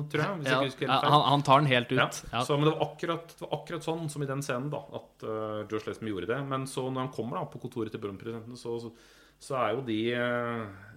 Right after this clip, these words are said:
Speaker 1: de hadde jo gjort et scoop med Sean Connery i sin tid. Sean Connery var, eh, var jo heller ingen kjent s-, skuespiller og et stort navn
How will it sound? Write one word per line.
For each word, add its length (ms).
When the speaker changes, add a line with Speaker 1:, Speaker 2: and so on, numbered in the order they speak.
Speaker 1:
de 120
hadde 300
jo 160
gjort 300
et 160
scoop 360
med 100
Sean 160
Connery 380
i 40
sin 200
tid. 220
Sean 160
Connery 300
var, 380
eh, 340
var 140
jo 80
heller 140
ingen 180
kjent 180
s-, 140
skuespiller 640
og 240
et 120
stort 220
navn 400